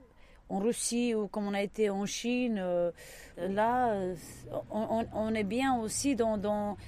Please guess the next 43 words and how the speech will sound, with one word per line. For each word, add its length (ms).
dans 160
le 160
théâtre, 340
si 120
vous 60
voulez, 140
parce 200
qu'on 180
arrive 280
à 140
recréer 400
l'ambiance, 760
euh, 760
de, 440
de 140
notre 320
chapiteau, 760
de 80
notre... 320
Je 120
préfère 260
le 100
chapiteau, 420
moi, 160
vous 40
voyez. 280
Mais 80
ça 160
marche 260
bien. 220
On 140
a 80
la 140
chance 500
de 80
pouvoir 320
jouer 240
aussi 260
dans 160
des 120
salles 260
comme 160
ça. 280